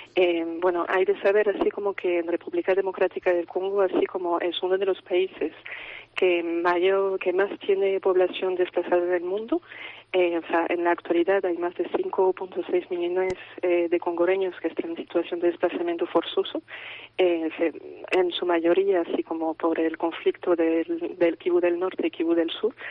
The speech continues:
pero no hay que olvidar así como que también en Congo hay muchos, eh, conflictos armados más regionales, ¿no? Que tal vez son menos de, eh, menos mediáticos, pero que sí también tienen un impacto, ¿no? Y entre otras cosas, nosotros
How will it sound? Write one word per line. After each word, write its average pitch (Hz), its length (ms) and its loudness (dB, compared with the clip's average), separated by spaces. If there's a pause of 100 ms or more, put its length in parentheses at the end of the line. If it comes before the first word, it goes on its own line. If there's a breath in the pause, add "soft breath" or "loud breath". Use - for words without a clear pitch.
(440 loud breath)
pero 180 240 4
no 185 120 0
hay 190 140 2
que 196 140 0
olvidar 190 420 4
así 185 220 0
como 190 200 -4
que 170 120 -2
también 170 500 -4
en 180 140 -4
Congo 190 360 0
hay 180 140 0
muchos, 170 720 2 (200)
eh, 160 480 0 (380 loud breath)
conflictos 185 540 2
armados 185 420 0
más 180 140 -2
regionales, 160 680 -4
¿no? 175 140 -2
Que 190 100 -6
tal 160 180 -6
vez 165 140 -2
son 175 180 -8
menos 180 280 0
de, 175 60 2
eh, 165 380 -4
menos 175 300 -2 (120)
mediáticos, 185 580 0 (760 loud breath)
pero 180 280 4
que 170 320 0 (160)
sí - 340 -2
también - 320 -2
tienen 170 260 -2
un 160 160 -6
impacto, 151 400 -6
¿no? 190 140 -2
Y 214 120 0
entre 170 240 0
otras 170 300 -2
cosas, 202 440 -2
nosotros 330 420 0